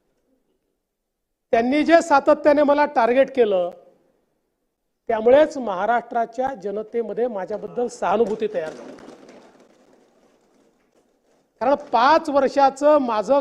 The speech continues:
काम महाराष्ट्राच्या जनतेने बघितलं होतं. पाच वर्ष जाती धर्माचा विचार न करता सर्वजन हिताय सर्वजन सुखाय अशा प्रकारचं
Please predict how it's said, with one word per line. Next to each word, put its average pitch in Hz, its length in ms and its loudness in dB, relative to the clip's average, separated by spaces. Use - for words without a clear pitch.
काम 262 300 2
महाराष्ट्राच्या 247 720 0
जनतेने 214 440 -4
बघितलं 277 400 -2
होतं. 220 440 4
पाच 294 340 2
वर्ष 269 240 -2
जाती 233 400 -2
धर्माचा 254 560 -2
विचार 269 400 0
न 240 220 4
करता 247 440 0
सर्वजन 311 480 4
हिताय 294 460 4
सर्वजन 294 520 4
सुखाय 254 460 2
अशा 285 320 0
प्रकारचं 269 580 -2